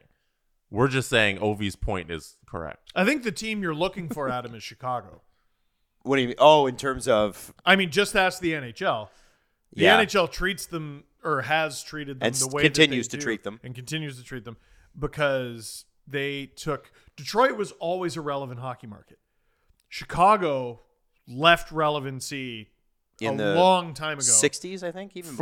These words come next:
Speaker 3: before
Speaker 2: a
Speaker 3: that.
Speaker 2: very long time,
Speaker 3: Yeah.
Speaker 2: right? Then the Taves and Kane era brought it back, and then, um, uh, I don't, uh, the pages are smudged. I can't, I'm not
Speaker 3: Yeah.
Speaker 2: sure what happened after that.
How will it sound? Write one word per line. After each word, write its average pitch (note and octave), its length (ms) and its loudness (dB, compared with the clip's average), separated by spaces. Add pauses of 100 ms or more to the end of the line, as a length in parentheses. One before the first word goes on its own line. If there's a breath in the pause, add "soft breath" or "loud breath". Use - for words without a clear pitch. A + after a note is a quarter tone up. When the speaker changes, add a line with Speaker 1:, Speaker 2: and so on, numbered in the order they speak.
(120)
Speaker 3:
before - 40 4
Speaker 2:
a C#3 60 0
Speaker 3:
that. D#3+ 100 -8
Speaker 2:
very E3+ 340 2
long B2 300 -8
time, G2+ 200 -20 (280)
Speaker 3:
Yeah. G2 100 -6
Speaker 2:
right? A#2+ 220 -4 (680)
Then E3 180 -2
the D#3 80 -4
Taves D#3+ 360 -4
and C#3+ 120 -16
Kane D3 280 -8
era B2+ 240 -4
brought A#2+ 260 -6
it G2+ 100 -14
back, A#2+ 400 -6
and A#2+ 200 -16
then, A2+ 320 -16
um, G#2 460 -12 (360)
uh, A2 220 -12 (180)
I G2+ 100 -12
don't, G#2 200 -12 (120)
uh, G#2+ 180 -12
the G2 120 -18
pages G#2 440 -10
are G2+ 80 -18
smudged. G#2 520 -12
I G2+ 160 -12
can't, G2 300 -18
I'm - 180 -2 (200)
not A#2 120 -10
Speaker 3:
Yeah. E2 140 -4
Speaker 2:
sure A2+ 100 -12
what A2+ 160 -12
happened A2+ 280 -12
after C3+ 280 -10
that. C3 280 -10